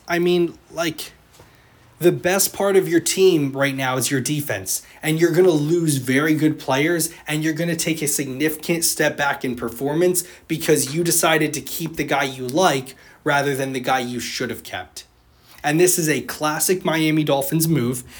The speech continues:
and this is why many people, including myself, have made episodes or written articles saying, "Until the Dolphins get rid of Stephen Ross, this team ain't going nowhere." It isn't.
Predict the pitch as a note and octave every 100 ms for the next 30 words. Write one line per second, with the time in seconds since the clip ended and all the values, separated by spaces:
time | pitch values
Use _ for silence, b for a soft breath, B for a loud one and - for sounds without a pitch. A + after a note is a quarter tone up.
0 | B C#3+ C#3+ D3+ D3+ D#3+ D3+ C3 C#3+ C#3+
1 | C3 C#3+ E3 D#3 D#3 D#3 D#3+ D3+ - C#3
2 | D3+ D3+ C#3 - D3 B2 B2 - - B
3 | B - C#3+ C3 B2 A#2+ C3+ - C3+ C3+
4 | C#3+ C3 B2 D3+ D3+ D#3 - E3 D#3 D3+
5 | - B2 B2 C3+ C3+ B2+ D3 E3 D3+ -
6 | C#3 - D3 C3+ C3 B2 - B C#3+ C3
7 | - D#3 E3+ E3+ D#3+ D#3 E3+ D#3+ - C#3+
8 | C#3 C#3 C#3+ - B2+ B2+ B2 A2+ G#2+ -
9 | - B B D3+ D3 - D#3 D#3 C#3 C3
10 | B2 B2 A#2+ A2 G#2+ F#2+ F#2 - _ _
11 | _ _ _ _ _ _ _ _ _ _
12 | - D3+ C#3+ B2 G2